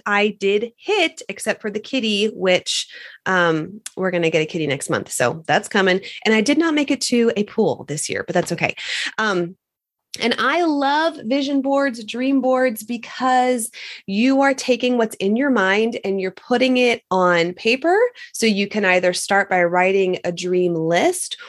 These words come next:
or you can create a vision board or a dream board. I'm actually gonna have a training on this in my membership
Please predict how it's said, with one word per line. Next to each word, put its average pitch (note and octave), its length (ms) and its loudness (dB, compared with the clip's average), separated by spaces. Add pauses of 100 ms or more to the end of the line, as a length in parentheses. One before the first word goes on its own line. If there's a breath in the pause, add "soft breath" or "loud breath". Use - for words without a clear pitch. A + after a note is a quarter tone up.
(220 loud breath)
or B3 300 4
you A3 200 0
can G#3+ 180 -2
create F#3+ 520 0
a F3+ 60 -4
vision F3 320 0
board E3+ 320 2
or F3+ 100 0
a E3+ 80 2
dream E3 280 -2
board. D#3+ 260 0 (220 loud breath)
I'm G#3+ 100 2
actually C4 260 2
gonna G#3+ 200 2
have G#3 140 0
a F3+ 40 -2
training E3 420 2
on F3+ 180 4
this F#3+ 200 0
in F3+ 160 0
my E3+ 140 2
membership E3 580 0